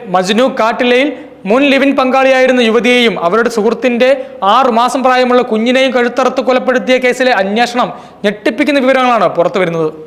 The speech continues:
ഉത്തരാഖണ്ഡ് സ്വദേശിനിയായ സോനൽ ആര്യ, അവരുടെ സുഹൃത്ത് രാഷ്മി ദേവിയുടെ ആറ് മാസം പ്രായമുള്ള കുഞ്ഞ്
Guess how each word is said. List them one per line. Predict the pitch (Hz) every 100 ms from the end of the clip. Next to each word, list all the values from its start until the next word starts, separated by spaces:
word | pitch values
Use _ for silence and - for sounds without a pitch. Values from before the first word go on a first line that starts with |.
| - -
ഉത്തരാഖണ്ഡ് | 220 294 302 302 311 -
സ്വദേശിനിയായ | 277 277 269 277 262 202 - -
സോനൽ | 208 233 254 190
ആര്യ, | 165 160 151 - - - 180
അവരുടെ | 196 214
സുഹൃത്ത് | 208 208 220 226 254 254 - - 175
രാഷ്മി | 220 220 269 262
ദേവിയുടെ | 254 247 254 226 185 190
ആറ് | 269 277
മാസം | 262 262
പ്രായമുള്ള | 226 226 220 202 147
കുഞ്ഞ് | 180 196